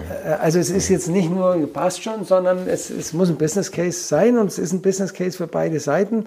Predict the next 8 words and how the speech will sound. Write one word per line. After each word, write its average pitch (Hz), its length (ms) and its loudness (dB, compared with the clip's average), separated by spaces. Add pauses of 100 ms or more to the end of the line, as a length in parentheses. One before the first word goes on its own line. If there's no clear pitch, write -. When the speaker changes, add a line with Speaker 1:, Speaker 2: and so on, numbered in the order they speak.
(320)
Speaker 1:
und 185 100 -8
der 151 60 0
funktioniert 170 640 -2 (500)
bis 147 200 0
heute 180 260 4
perfekt 165 720 0
und, 175 460 -4
äh, 170 420 0